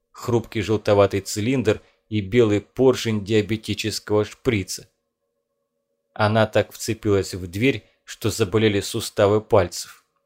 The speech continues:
Медленно, очень медленно перенесла вес назад, подальше от колодца.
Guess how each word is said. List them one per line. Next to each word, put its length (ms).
Медленно, 800
очень 420
медленно 680
перенесла 640
вес 340
назад, 640
подальше 500
от 160
колодца. 580